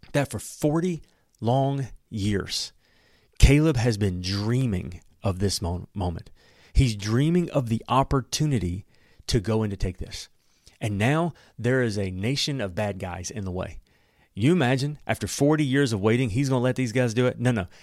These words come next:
It says from there, he drove these people out of there, and he went. At this point, if, if he's as old as Joshua, he's an eighty-year-old man.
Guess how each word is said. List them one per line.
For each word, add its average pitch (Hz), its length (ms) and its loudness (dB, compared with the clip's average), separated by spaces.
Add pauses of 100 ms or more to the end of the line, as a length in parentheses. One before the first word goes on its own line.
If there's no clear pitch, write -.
It 117 100 0
says 120 220 2
from 113 180 0
there, 123 380 4 (180)
he 143 320 -2 (220)
drove 101 720 8
these 104 240 0
people 95 460 -4
out 113 180 0
of 135 80 2
there, 147 300 2 (240)
and 85 160 -8
he 208 420 2
went. 92 420 0 (220)
At 123 100 -2
this 190 140 2
point, 135 260 -2 (240)
if, - 160 -6
if 143 120 2
he's 185 200 0
as 123 120 -4
old 156 280 0
as 120 120 -2
Joshua, 131 400 0 (160)
he's 220 120 -4
an 123 120 -2 (140)
eighty-year-old 170 680 2
man. 151 280 -2